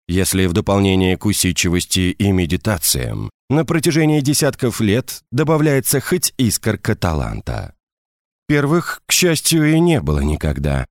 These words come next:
задумчиво произнес эльфийский дипломат, явно пытаясь вспомнить,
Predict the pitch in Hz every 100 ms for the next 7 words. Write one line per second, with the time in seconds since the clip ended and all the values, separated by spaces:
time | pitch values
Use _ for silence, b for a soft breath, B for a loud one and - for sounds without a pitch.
0 | _ - 87 101 85 92 - 98 - 98
1 | 92 95 90 101 85 98 90 - 92 80
2 | 92 92 87 98 95 - _ - 110 151
3 | 147 170 165 147 127 - - 127 117 127
4 | 123 - -